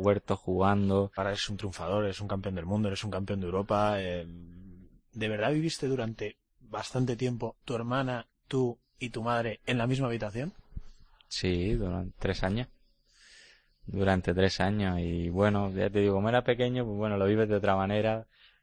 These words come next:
Speaker 1: y cuando pasamos a vivir ya en nuestra propia casa después, pues claro, el tener mi habitación, mi espacio, para mí fue algo, pues, muy emocionante, ¿no?
Speaker 2: <laughs>
Speaker 1: Y, y bueno, fue una época bonita, ya te digo, y la,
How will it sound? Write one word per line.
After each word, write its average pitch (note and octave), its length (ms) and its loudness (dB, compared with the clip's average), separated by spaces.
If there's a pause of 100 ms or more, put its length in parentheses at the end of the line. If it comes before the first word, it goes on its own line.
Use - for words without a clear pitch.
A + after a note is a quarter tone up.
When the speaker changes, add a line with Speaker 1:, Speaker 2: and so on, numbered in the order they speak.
Speaker 1:
y F2+ 800 2
cuando F2 540 -4 (200)
pasamos F#2+ 400 0
a F#2 80 2
vivir F#2 300 0
ya F#2 220 2
en F#2 200 -2
nuestra F#2 560 -2
propia F#2 340 -2
casa F#2+ 260 -2
después, F#2+ 480 2
pues - 120 -14
claro, F#2+ 200 4
el F2+ 120 2
tener F2+ 240 2
mi F#2 80 4
habitación, F#2 520 2
mi F2+ 80 2
espacio, F#2+ 400 0
para F2+ 200 4
mí F2+ 120 2
fue F#2 200 2
algo, G2 360 4 (720)
pues, F2+ 140 -14
muy F2+ 280 -8
emocionante, G2 720 2
¿no? G2+ 200 0
Speaker 2:
<laughs> - 480 -14 (380)
Speaker 1:
Y, F2+ 720 -4
y F#2+ 40 -2
bueno, G2+ 260 0
fue - 140 -6
una G#2 120 2
época G#2 260 4
bonita, A2+ 400 2
ya G#2 100 0
te G2 100 -2
digo, G#2+ 360 -2
y F2+ 140 -4
la, E2+ 340 -6